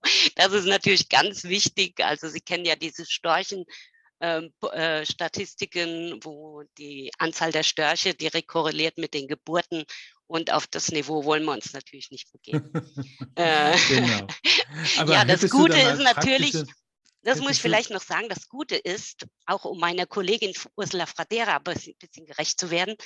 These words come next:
Speaker 1: dass, ähm, dieses internationale Gremium koordiniert und geleitet wird von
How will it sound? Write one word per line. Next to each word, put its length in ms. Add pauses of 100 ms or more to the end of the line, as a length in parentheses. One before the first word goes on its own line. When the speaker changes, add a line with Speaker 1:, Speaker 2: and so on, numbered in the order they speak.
(500)
Speaker 1:
dass, 480
ähm, 520 (100)
dieses 380 (140)
internationale 1000
Gremium 600
koordiniert 760
und 120
geleitet 540
wird 200
von 340